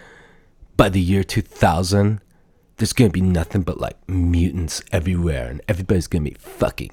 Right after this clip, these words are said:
killing each other." Like, the, the characters, they're just so fucking cool and this and that, you know? Like, and it's, again, it's interesting watching this Roger Corman, uh, uh, production and seeing Penelope Spheris funnel her obsession with the counterculture into the film, like, this,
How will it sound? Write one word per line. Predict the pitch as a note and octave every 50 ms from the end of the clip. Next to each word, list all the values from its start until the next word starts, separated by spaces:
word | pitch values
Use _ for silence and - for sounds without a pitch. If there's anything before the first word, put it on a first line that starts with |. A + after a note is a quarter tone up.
| - -
killing | - - A#2+ F#2+ D#2 E2+ E2+ C#2+
each | B1 - -
other." | E2 F2 C3
Like, | D#3 F3 D3+ D3+
the, | G#3
the | E3 E3 F#3+ F3 G3
characters, | - - G#3 G3+ G#3 - G#3 F3 A#2+
they're | C#3+ A#2
just | F#2+ A2 A2+ - - -
so | - - G2+ E2 -
fucking | - - - - - - - G2 - - - - C2 - -
cool | - - - F#2+ D#2+ C#2+ E2+ - -
and | - A#1+ B1 A#1+
this | E2 F2 -
and | F2+ D#2+ D#2
that, | - F2+ D#2+ D2 - -
you | C3 C3
know? | A#2+ A2+ G#2+ A#2+
Like, | C3+ C3+ B2+ A#2 - - - - - - - - - -
and | - A#3 B3+
it's, | C4 - - -
again, | - B3+ G#3+ D4 C#4+ B3+ G#3+
it's | G3 A3+ - -
interesting | - A#3 A#3+ - A3+ A3 - - A3 G#3 F3+ D3+
watching | C#3+ C#3+ D#3 E3 - - D#3+ D3 B2
this | B2+ B2 - -
Roger | G#2+ A2+ A2 A#2+ A2 A#2+ A#2+
Corman, | - - - A#2+ A2+ A#2 A#2 A2+ A2+ A2+ A2+ G#2+ G#2+ G#2+ -
uh, | - A2
uh, | G#2 G2 G2 F#2 F#2 F2+ - - F#2+ F#2 F2+ F2+ E2+
production | - - B2 A2+ G2+ C3+ C#3+ D3+ - - - B2 G#2+ G2+ G2 G2 - - - - - - -
and | D3+ D3 D3 C#3
seeing | - - - F#3+ F#3+ G3 G3 G3 F#3
Penelope | - - D#3 D3+ C#3 C#3+ D#3+ D#3+ - D#3+ C#3+
Spheris | - - - C#3+ D3 D3 C#3+ C3+ - - - - _ _ _ _ _ _ _ _
funnel | - - - - - E3 D#3 E3 E3+ D#3+ D#3 D3
her | C3 - D3+ D3+ D3+ C#3+ -
obsession | C#3 - - - - D3+ D3+ - - D#3 C#3 B2 A#2 A2+
with | A#2+ A#2+ - -
the | - -
counterculture | - B2+ B2 C3 C3+ - C3 - - - A2+ A2 - - A2 G#2 G#2
into | - A#2+ B2 A#2+ - A#2
the | A#2+ G#2+
film, | - - C3 C3 B2+ G2+ F2 F2+
like, | F#2 F#2 F#2 G#2 G2+
this, | G#2 F#2+